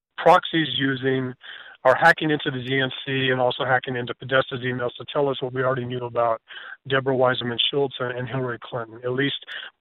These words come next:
the, the emails that were leaked corresponded with stuff that was already out there in legitimate media, meaning New York Times, Washington Post, and, and the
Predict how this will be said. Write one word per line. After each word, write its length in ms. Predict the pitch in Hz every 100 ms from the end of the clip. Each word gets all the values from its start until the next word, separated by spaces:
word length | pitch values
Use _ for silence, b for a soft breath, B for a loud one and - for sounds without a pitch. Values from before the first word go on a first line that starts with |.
| - -
the, 240 | 143 135 -
the 260 | 139 135 131 165
emails 320 | 185 185 151
that 100 | 156
were 160 | 151
leaked 300 | 147 160 156 - - -
corresponded 640 | 156 147 - 139 139 139
with 120 | 123 - -
stuff 200 | 135 131
that 80 | 131
was 160 | 123
already 200 | 127 123
out 160 | 123 117 -
there 140 | 120 -
in 320 | 123 120 117 - B B -
legitimate 480 | 135 139 131 123
media, 400 | 120 120 113 110 - -
meaning 380 | 131 120 113 117
New 140 | 131
York 160 | 135 120 -
Times, 240 | 131 123
Washington 380 | 123 123 127 113
Post, 220 | - 117 -
and, 120 | 123 120
and 240 | 120 120
the 240 | 117 117